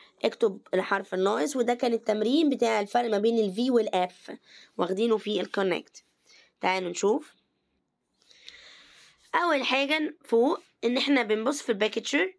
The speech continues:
وبعد ما نبص في الباكتشر نبدأ بقى نكتب الحرف الناقص. فأول صورة دي حروف كلمة violin،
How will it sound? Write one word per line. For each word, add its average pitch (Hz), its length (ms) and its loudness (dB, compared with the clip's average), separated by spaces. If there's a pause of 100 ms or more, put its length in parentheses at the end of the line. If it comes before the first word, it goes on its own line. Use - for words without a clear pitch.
(140)
وبعد 294 320 0
ما 277 120 2
نبص 240 300 -2
في 247 80 -2
الباكتشر 277 460 0
نبدأ 269 240 2
بقى 233 180 -2
نكتب 247 260 -2
الحرف 233 360 -2
الناقص. 180 460 -2 (300)
فأول 320 480 0
صورة 311 260 2
دي 277 200 -2
حروف 277 500 0 (200)
كلمة 247 440 0
violin، 202 1000 0